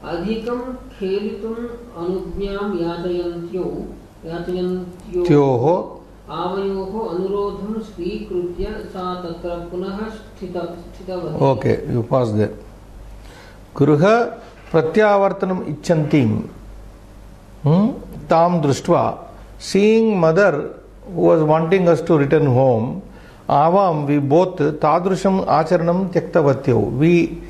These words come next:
Speaker 2: gave up, uh, that kind of, uh, behavior. That means touching the water and going after the crabs.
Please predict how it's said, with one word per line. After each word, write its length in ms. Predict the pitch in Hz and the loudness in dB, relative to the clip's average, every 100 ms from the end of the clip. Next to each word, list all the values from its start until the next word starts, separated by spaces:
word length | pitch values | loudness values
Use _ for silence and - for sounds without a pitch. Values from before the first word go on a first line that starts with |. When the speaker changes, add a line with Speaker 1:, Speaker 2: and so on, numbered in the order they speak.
| - - | -12 2
Speaker 2:
gave 180 | 160 196 | 4 4
up, 220 | 202 - | 2 2
uh, 140 | 151 - - - | 2 2 -6 -2
that 220 | 156 - | 0 0
kind 260 | 160 147 151 | 0 2 2
of, 180 | 156 143 | 2 2
uh, 280 | 127 123 - 131 | 4 2 -2 2
behavior. 460 | 139 135 120 107 104 - | 4 6 6 4 0 0
That 220 | 151 151 | -2 2
means 280 | 180 185 165 - - - - | 2 2 0 -6 -8 -16 -2
touching 440 | 151 151 165 156 | 0 2 2 4
the 360 | 143 139 131 - | 4 4 2 0
water 440 | 127 131 131 151 147 | 0 2 2 4 4
and 280 | 135 131 127 | 4 4 4
going 260 | 139 135 | 4 4
after 300 | 127 120 - | 2 0 -6
the 60 | 127 | 0
crabs. 440 | 170 131 - - | 2 2 -2 -10